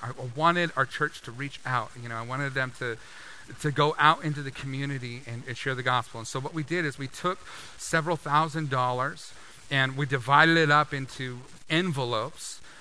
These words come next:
enough to give one envelope to every single person in our church. And we said, "Okay, look, this is what that money is for, okay?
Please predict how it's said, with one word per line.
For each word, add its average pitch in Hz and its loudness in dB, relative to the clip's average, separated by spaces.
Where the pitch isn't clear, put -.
enough 143 4
to 147 4
give 131 2
one 175 4
envelope 139 0
to 131 -6
every 160 6
single 170 -2
person 147 -2
in 131 -2
our 120 -2
church. - -6
And 151 8
we 165 6
said, 185 6
"Okay, 165 6
look, 151 6
this 170 4
is 190 -6
what 202 2
that 190 8
money 170 4
is 147 -2
for, 117 -4
okay? 135 -2